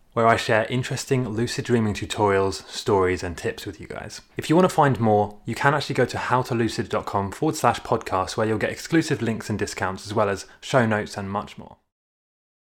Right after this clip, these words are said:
Hey, so I made a video, I think about five years ago, about what lucid dreaming feels like.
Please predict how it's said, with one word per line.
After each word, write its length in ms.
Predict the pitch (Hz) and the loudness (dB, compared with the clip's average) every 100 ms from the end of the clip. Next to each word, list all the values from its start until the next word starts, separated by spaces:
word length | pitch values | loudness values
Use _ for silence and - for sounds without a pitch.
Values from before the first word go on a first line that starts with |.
| _ _ _ _ | _ _ _ _
Hey, 160 | 127 101 | -4 -2
so 160 | 110 | 0
I 40 | 98 | 0
made 220 | 117 120 | 2 0
a 60 | |
video, 360 | 104 104 98 95 | 0 2 4 4
I 60 | 92 | 2
think 160 | 107 | -4
about 240 | 98 107 - | -6 -8 0
five 240 | 117 110 | 2 2
years 160 | 104 98 | 0 -2
ago, 200 | 101 98 | -2 -2
about 220 | 95 104 | -2 0
what 220 | 120 147 | 2 2
lucid 420 | 131 127 - 113 | 0 -2 -2 -6
dreaming 380 | - 107 101 95 | -6 -10 -10 -12
feels 460 | - - 101 95 - | -10 -6 -6 -6 -8
like. 340 | 53 - - | -10 -12 -20